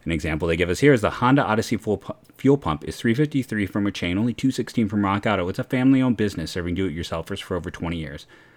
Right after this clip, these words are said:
Rock Auto prices are reliably low for every customer. They have everything you could need. Brake parts, tail lamps, motor oil, even new carpet. And I always point out, I know nothing about cars. You can still get your filters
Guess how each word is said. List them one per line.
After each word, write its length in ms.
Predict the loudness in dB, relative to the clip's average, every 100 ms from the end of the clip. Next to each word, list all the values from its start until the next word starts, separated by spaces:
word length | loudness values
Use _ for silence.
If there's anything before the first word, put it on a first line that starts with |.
| _ -4
Rock 160 | -2 0
Auto 160 | -2
prices 420 | 0 -2 -2 -4
are 60 | -4
reliably 640 | -2 -2 0 0 0 0
low 160 | 0 -2
for 160 | -2 -2
every 160 | -2
customer. 480 | -4 -6 -4 -6 -8 -14 -20 -20 -8
They 80 | -6
have 80 | -4
everything 440 | 2 2 4 2
you 60 | 0
could 160 | -4
need. 220 | -6 -2
Brake 200 | 2 2
parts, 220 | 2 -6 -2
tail 160 | -2
lamps, 320 | 0 -4 -4
motor 300 | 0 2 4
oil, 240 | 4 2 0
even 260 | 0 2 4
new 140 | 4
carpet. 400 | 2 2 2 0
And 100 | 2
I 60 | 4
always 180 | 2
point 200 | 2 2
out, 280 | 4 2 0 -2
I 140 | 2
know 120 | 4
nothing 280 | 6 6 4
about 200 | 4 2
cars. 440 | 4 4 4 0 -10 -20 -20 _ _ _ _ _ 0
You 80 | 2
can 140 | 4
still 160 | 2 2
get 120 | 0
your 140 | 0
filters 640 | -2 -2 0 0 0 0